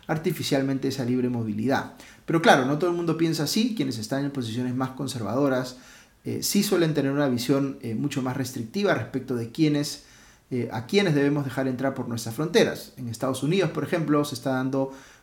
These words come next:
muy intensamente este debate a propósito de la campaña, eh, presidencial, eh, por lo que está diciendo, eh, el lado de Donald Trump, por ejemplo, que pone mucho énfasis en el control de la frontera con México.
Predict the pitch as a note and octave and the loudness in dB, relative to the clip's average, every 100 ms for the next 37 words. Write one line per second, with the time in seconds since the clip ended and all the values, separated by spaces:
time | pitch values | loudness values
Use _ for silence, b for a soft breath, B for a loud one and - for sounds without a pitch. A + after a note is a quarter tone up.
0 | - D3+ D#3 C3 F3+ E3 C#3+ C#3+ C#3 C#3 | 2 4 6 4 2 2 2 0 0 -2
1 | - C3 D#3 G3+ - C#3 B2+ B2 B2+ - | 0 2 6 6 6 0 -2 -4 -6 -2
2 | C3+ C3+ B2+ A2+ G#2+ B2 B2 A#2+ A#2+ B | 0 0 -2 -4 -2 -2 0 -2 -4 B
3 | B B _ A2 G#2+ A#2+ A#2 B2 A#2 A2+ | B B _ -8 -6 -4 -4 -2 -4 0
4 | D3+ C#3 C3+ B B _ _ A2+ G#2 G#2 | 4 4 2 B B _ _ -6 -6 -6
5 | B2 A#2+ A#2+ A#2 C3 B2+ C3 C3 B2+ B2+ | -4 -4 -4 -2 -2 0 0 2 0 0
6 | B2 A#2 G#2+ A2 B2 B2 B2+ B2 A#2+ B2+ | -4 -2 -2 -2 -2 0 0 0 0 0
7 | B2 A#2+ F#3 D#3 C3+ - D3 B2+ A#2+ A2 | -2 2 2 2 -2 0 0 0 -4 -4
8 | C3 B2 B2+ - C3 A#2+ B2+ B2+ C3 C#3 | -4 -2 -4 -2 -2 -2 -4 -4 -2 -2
9 | C#3 A#2+ A2 B2 B2 B2 B2 B2 G#2+ G#2 | -2 -2 -2 0 0 0 -2 -2 -4 -4
10 | A#2+ A#2 G2+ G#2 C3+ - - | -6 -6 -10 -4 -2 -4 -12